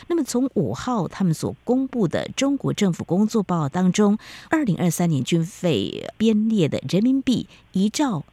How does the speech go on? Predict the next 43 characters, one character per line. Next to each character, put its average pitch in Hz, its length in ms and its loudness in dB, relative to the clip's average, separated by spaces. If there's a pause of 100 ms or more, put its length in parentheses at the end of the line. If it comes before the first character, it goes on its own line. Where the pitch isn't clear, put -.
(120)
五 123 320 0
千 185 460 0 (880)
五 180 160 2
百 - 240 -2 (220)
三 220 340 -2
十 127 160 -4
七 - 200 -4
亿 170 280 0
元， 123 200 0
折 151 200 -2
合 131 160 -6
台 - 200 -8
币 156 120 -2
大 190 120 -4
概 160 160 -2
是 - 240 -2 (220)
六 226 320 2
点 107 380 -4 (120)
八 196 300 0
六 196 340 0 (140)
兆， 202 240 -2 (240)
创 233 280 0
下 156 300 -4 (280)
连 156 260 2
续 180 180 0
四 - 160 -2
年 147 180 2
来 123 140 -4
的 131 100 -6
最 160 280 -2
大 123 240 -6
增 180 320 0
幅， 113 400 -8
这 175 100 0
年 143 180 0
增 170 200 0
率 165 80 2
是 - 120 -4
百 - 200 -8
分 147 180 -4
之 147 140 -2
七 - 320 -4
点 139 240 -4